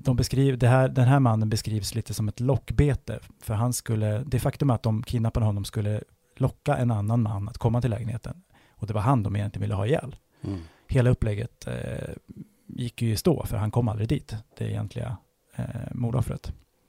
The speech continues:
Speaker 1: Ehm, istället blev det rättegång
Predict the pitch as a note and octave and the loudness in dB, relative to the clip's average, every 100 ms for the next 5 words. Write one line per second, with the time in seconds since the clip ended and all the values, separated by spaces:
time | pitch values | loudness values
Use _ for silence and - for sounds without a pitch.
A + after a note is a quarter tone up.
0 | _ _ - _ _ _ _ _ _ - | _ _ -20 _ _ _ _ _ _ -2
1 | G#2+ G#2 G#2 G#2 G#2 G#2+ - _ A#2+ C#3+ | 0 2 2 2 2 -2 -4 _ -2 2
2 | C#3+ C#3+ B2+ B2+ B2 A#2 A2+ A#2 | 2 2 2 2 0 0 2 2